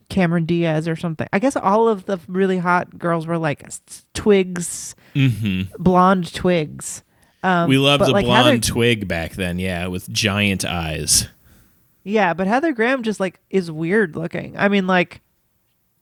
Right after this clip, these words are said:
Speaker 1: she's not a very good actor, and she's just sort of weird looking. I don't know.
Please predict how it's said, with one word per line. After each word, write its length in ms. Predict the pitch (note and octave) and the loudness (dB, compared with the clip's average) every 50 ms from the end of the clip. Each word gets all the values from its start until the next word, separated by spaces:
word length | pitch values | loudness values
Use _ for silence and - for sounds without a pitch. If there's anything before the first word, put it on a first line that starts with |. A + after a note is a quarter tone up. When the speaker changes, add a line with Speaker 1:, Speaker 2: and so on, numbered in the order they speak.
| _ _ _ _ _ _ _ _ _ _ _ _ | _ _ _ _ _ _ _ _ _ _ _ _
Speaker 1:
she's 260 | - - G3+ G3 F3 | -4 0 0 0 0
not 180 | F3+ G3 G3+ A3 | 0 0 0 0
a 20 | A3 | 0
very 320 | G3+ G#3 G#3 G3 E3+ D#3+ - _ _ | 0 0 0 0 -2 -6 -16 _ _
good 360 | - E3+ F3 F#3 G#3 A3+ G#3+ G3 | -6 -4 -2 0 0 2 2 2
actor, 640 | F#3 G3 G#3+ A3 A3+ - - - F#3+ F3 D#3+ D#3 | 2 2 2 0 0 -2 -4 -2 0 0 2 0
and 140 | D#3 D#3+ E3 | 0 -2 -4
she's 180 | - - F3+ F#3 | -8 -10 -8 -8
just 140 | G#3 G#3 - | -8 -6 -4
sort 160 | A3+ A3+ G3 | -2 0 0
of 100 | E3+ D3 | 0 0
weird 340 | D#3 D#3+ F3 F#3 F3 D3+ - | 0 -2 -2 -2 -4 -4 -6
looking. 260 | D3+ - - - - | -8 -8 -6 -6 -2
I 100 | G#2 F3+ | 0 0
don't 140 | F#3 E3+ D#3+ | 0 2 0
know. 160 | - - | -2 -4